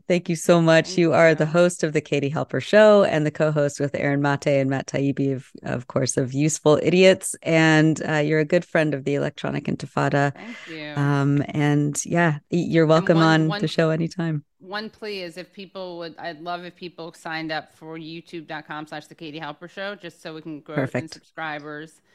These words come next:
Speaker 2: Um, the video that I did, that we did with Breakthrough News has been doing really well.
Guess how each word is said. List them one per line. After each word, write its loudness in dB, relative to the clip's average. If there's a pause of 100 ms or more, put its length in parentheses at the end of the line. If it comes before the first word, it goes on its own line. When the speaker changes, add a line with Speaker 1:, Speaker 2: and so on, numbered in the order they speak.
(280)
Speaker 2:
Um, -8
the -16
video -10
that -12
I -10
did, -12
that -12
we -10
did -12
with -20
Breakthrough -14
News -10
has -20
been -12
doing -12
really -12
well. -6